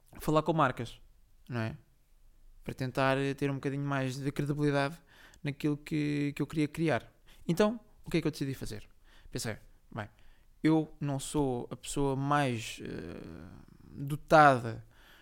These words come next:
para estar a fazer conteúdo para, para, para a internet", ou seja, de me focar,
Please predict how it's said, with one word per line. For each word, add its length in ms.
para 200
estar 200
a 60
fazer 260
conteúdo 500
para, 720
para, 220
para 140
a 40
internet", 300
ou 80
seja, 260
de 60
me 80
focar, 480